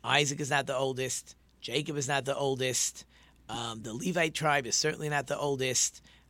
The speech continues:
Um, Joseph's two sons, Ephraim and Manasseh, Ephraim is not the oldest. And here again, we have Kahas getting the, the choice of the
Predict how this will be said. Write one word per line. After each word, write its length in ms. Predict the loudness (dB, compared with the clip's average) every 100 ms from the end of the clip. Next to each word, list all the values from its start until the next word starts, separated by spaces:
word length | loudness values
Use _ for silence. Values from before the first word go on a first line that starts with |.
| -8
Um, 240 | -6 -6 0
Joseph's 420 | 2 4 4 2
two 140 | 0
sons, 460 | 0 4 4 4 0
Ephraim 360 | -2 0 0 0
and 80 |
Manasseh, 500 | 2 4 6 4 2
Ephraim 360 | -2 -6 -2 0
is 120 | 2
not 160 | 0 2
the 100 | 2
oldest. 540 | 2 2 2 2 -2 -12 -20 -20 -20 _ _
And 400 | -4 -2 -4 -10
here 300 | -12 0 2
again, 480 | 2 6 4 4 -2 -8 -20 -20 -6
we 160 | 0
have 280 | 4 6 4
Kahas 480 | 0 0 4 4 4
getting 400 | 4 4 2 0
the, 300 | 0 0 -2 -6
the 360 | -4 -2 -2 -4
choice 720 | 0 4 4 4 4 4 0 -4
of 320 | 4 4 4 -2
the 360 | 0 0 -2